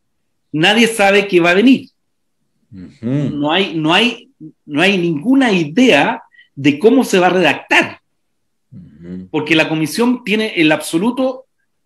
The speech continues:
Speaker 1: eh, eh, poder para redactarla como ellos quieran. Solo que la redacción tiene que aprobarse artículo por artículo por una mayoría de dos tercios de los convencionales.
Speaker 2: Ya.
Speaker 1: Con lo
Speaker 2: Me
Speaker 1: cual
Speaker 2: imagino.
Speaker 1: te va a dar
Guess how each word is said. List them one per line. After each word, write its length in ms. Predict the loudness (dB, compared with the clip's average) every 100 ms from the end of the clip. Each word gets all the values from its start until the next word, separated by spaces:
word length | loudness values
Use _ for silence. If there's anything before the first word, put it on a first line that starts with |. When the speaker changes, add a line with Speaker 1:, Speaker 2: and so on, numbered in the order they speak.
| -4
Speaker 1:
eh, 400 | 2 2 2 -2
eh, 500 | -2 0 0 -2 -6 -2
poder 540 | 2 4 2 0 -6
para 420 | -2 0 2 0 -2
redactarla 640 | -2 -2 -2 -2 -4 -6
como 240 | -6 -4
ellos 460 | -2 -2 -4 -8 -8
quieran. 360 | -2 -2 -4 -14 _ _ _ _ _ _ _ _ _ -20
Solo 500 | _ -4 2 4 2
que 380 | 2 2 2 -2 _ _ _ _
la 120 | -2
redacción 720 | 2 2 2 -2 0 2 0
tiene 240 | -2 -4 -2
que 80 | -2
aprobarse 480 | 0 0 0 -2
artículo 540 | -6 -4 -8 -4 0 0
por 100 | 0
artículo 560 | -2 -6 -4 0 0
por 140 | 0 -2
una 140 | -2
mayoría 400 | -2 -2 0 2 2
de 80 |
dos 220 | 0 -2 -4
tercios 220 | -4 -4
de 60 | -6
los 40 | -4
convencionales. 920 | -6 -4 -4 -2 -2 -2 -6 -16 _ _ _ _ _
Speaker 2:
Ya. 320 | -14 -12 -14 _ _ _ _ _ _
Speaker 1:
Con 160 | 0 2
lo 80 |
Speaker 2:
Me 80 | 4
Speaker 1:
cual 160 | 4 2
Speaker 2:
imagino. 100 | 2
Speaker 1:
te 140 | 2
va 100 | 4
a 180 | 4 2
dar 140 | -2